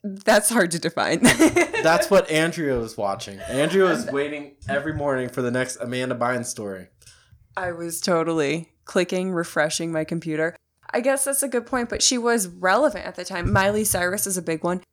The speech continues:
Speaker 1: Basically, they're saying celebrities are puppets. Puppets used to
Speaker 2: For what?
Speaker 1: distract, to distract us, to distract us from what's actually going on.
Speaker 2: I'm against the distraction thing. Because
Speaker 1: No, no.
Speaker 2: No,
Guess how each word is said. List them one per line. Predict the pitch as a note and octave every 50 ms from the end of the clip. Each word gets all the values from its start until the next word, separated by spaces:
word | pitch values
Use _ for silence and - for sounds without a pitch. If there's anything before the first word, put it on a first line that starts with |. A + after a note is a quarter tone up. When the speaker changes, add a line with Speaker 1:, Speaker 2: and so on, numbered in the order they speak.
| _ _ _ _ _ _ _ _ - - -
Speaker 1:
Basically, | C4 C#4 D#4 D4+ G4+ F#4 F4+ E4 D4+ C4+ B3 A#3+
they're | A3 A3 A#3 A3 A#3 A3+
saying | - - A#3+ G#3+ G#3 G#3+
celebrities | G#3+ - G#3 G3 F#3+ G3 G3+ G3 G3 G3 F#3 - -
are | E3+ E3 D#3+
puppets. | - - - - F3+ D#3+ - - D#3 - - - - - - - - - -
Puppets | A3+ G#3 G#3+ G#3+ B3+ B3 A#3+ - -
used | G3+ G3 G3 G3 F#3+ G3 F#3+ - -
to | - G3+ F#3+
Speaker 2:
For | F3
what? | E3
Speaker 1:
distract, | F#3 F3+ F3+ - - - G#3 F#3 F3 F3+ - - - - -
to | B3 B3+
distract | A#3+ C4+ - - E4+ E4 C#4 - -
us, | - - - -
to | A3 G3+
distract | G#3+ G#3+ - A#3+ G#3+ A3 A3 -
us | A#3 A3 -
from | A#3+ A3 G#3
what's | G3+ G3 G3 -
actually | F3+ F3+ E3+ F3+ - - F#3+ F3+
going | F3 E3+ E3 D#3+ E3 F3
on. | F#3 F3 E3 E3+ - _ _ -
Speaker 2:
I'm | A#2 C3 C#3+ D3+ D3 -
against | - C3 B2 C3 B2+ C3 B2 -
the | C3+ A#2+
distraction | A2 G#2+ - - B2+ G#2+ G2 G#2+ - - - F2+
thing. | F2+ F2+ E2+ F2+ F#2+ - _ _ _ _ _ _ _ _ _ _ _ _ _ -
Because | - D3+ - - E3 D#3 D3 C#3+ C3+ - - -
Speaker 1:
No, | C#4 E4 D#4+ A3 E3 - F#3+ G3+
no. | A3 G#3+ G3 E3 D3 D#3 -
Speaker 2:
No, | E3 E3 D3+ C3